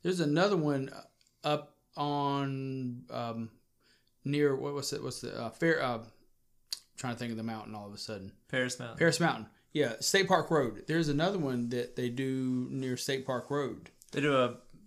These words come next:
Speaker 2: Renaissance
Speaker 1: Renaissance
Speaker 2: Festival?
Speaker 1: Festival, yeah, on State Park Road.
Speaker 2: We were just talking about, for some reason this week at work, we've been talking about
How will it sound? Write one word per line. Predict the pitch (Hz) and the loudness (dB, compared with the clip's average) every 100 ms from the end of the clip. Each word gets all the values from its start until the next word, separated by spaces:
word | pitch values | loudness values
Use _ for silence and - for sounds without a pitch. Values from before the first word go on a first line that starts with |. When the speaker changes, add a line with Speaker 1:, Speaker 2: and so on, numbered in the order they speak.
| - | 0
Speaker 2:
Renaissance | 120 127 147 147 | 2 4 2 4
Speaker 1:
Renaissance | 196 156 135 - | 4 4 0 0
Speaker 2:
Festival? | 139 117 123 117 | 0 -2 -2 -4
Speaker 1:
Festival, | 123 - | -4 -2
yeah, | 151 - | -2 -2
on | 127 120 | -4 -2
State | 139 131 | -2 0
Park | 135 120 | -2 2
Road. | 156 147 87 - - | 0 0 -4 -20 -6
Speaker 2:
We | 202 262 | 0 4
were | 220 | 4
just | 160 196 | 4 2
talking | 196 214 220 170 | 6 6 6 2
about, | 147 135 143 143 - - - | 2 4 4 4 0 -8 -2
for | 151 | 4
some | 226 214 | 6 6
reason | 196 180 160 | 6 4 4
this | 147 - | 0 0
week | 147 143 | -2 0
at | 117 | 2
work, | 135 151 - - 131 | 2 2 -6 -14 -8
we've | 123 | -6
been | 117 | -4
talking | 131 123 117 117 | 0 0 0 -6
about | 107 113 110 | -4 -4 -4